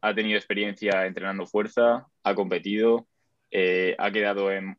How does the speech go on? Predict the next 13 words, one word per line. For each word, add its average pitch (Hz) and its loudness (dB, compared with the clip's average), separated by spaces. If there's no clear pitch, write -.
muy 107 -4
buenos 107 -2
puestos 101 -2
en, 92 -4
en 98 -2
la 98 4
competición 98 2
del 95 6
Campeonato 95 2
de 95 4
España 98 -4
de 92 -2
Powerlifting, 95 -4